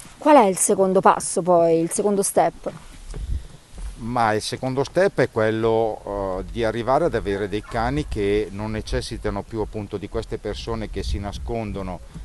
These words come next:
Speaker 2: eh, e che il cane deve trovare per passare a,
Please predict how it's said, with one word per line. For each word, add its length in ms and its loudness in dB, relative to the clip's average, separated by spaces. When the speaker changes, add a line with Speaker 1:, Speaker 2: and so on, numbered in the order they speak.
Speaker 2:
eh, 200 -6
e 120 -6
che 100 -8
il 100 -4
cane 260 0
deve 220 -2
trovare 500 2
per 180 -6
passare 560 -2
a, 500 -6